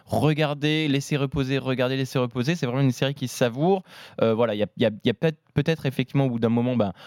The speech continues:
un petit ventre mou comme, comme toutes les séries, mais, euh, mais c'est vraiment une série que moi j'ai pris un, un, un plaisir assez, assez fou à, à savourer, à profiter, ne serait-ce que au niveau des rétines, parce que c'est vraiment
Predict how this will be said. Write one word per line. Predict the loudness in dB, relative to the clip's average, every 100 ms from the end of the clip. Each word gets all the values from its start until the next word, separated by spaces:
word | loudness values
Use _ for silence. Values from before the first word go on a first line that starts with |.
| -4
un | -2
petit | -2 -2 0
ventre | 0 0 -2
mou | -2 0
comme, | 0 -2 -2
comme | -4
toutes | -2 -2
les | -2
séries, | -2 -2 2
mais, | 2 2
euh, | 2 -2 -6 -10 -4
mais |
c'est | 0 0
vraiment | 0 -2
une |
série | 0 -2 -2
que |
moi | -2
j'ai | -4 -4
pris | -4 -2
un, | -2 -4 -6
un, | -6 -6 -6
un | -4
plaisir | -2 -2 0
assez, | -2 -4 -4 -4
assez | -4 -8
fou | -4 0
à, | 0 0 -6 -12 -6
à | -4
savourer, | -2 -2 -2 0
à | 0
profiter, | -2 -6 -2 -2
ne | 0
serait-ce | -2 -2
que | -2 -2 -4 -12 -2
au | 0
niveau | 0
des | 0 0
rétines, | -2 -2 -2 -2 -4
parce | -8
que | -8
c'est | -6
vraiment | -4 -2 -2